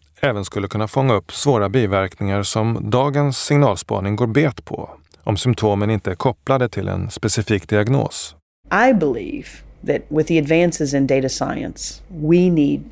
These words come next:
Speaker 2: to think differently. We need to be looking for patterns in the data, not just associations between a single drug and a single event. And I think that that would allow us to capture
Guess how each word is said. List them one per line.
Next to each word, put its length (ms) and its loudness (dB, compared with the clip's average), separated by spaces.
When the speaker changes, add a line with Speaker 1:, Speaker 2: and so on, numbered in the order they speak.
Speaker 2:
to 100 0
think 300 -2
differently. 600 -6
We 100 4
need 200 4
to 60 2
be 120 2
looking 400 -2
for 180 -14
patterns 680 -4
in 120 -6
the 60 -8
data, 280 -10
not 260 0
just 160 -10
associations 800 -2
between 460 -6
a 80 -10
single 360 -2
drug 260 -4
and 100 -6
a 60 -12
single 320 -10
event. 400 -14
And 100 0
I 40 2
think 320 0
that 160 -2
that 260 2
would 120 2
allow 600 2
us 300 -12
to 120 -12
capture 840 -4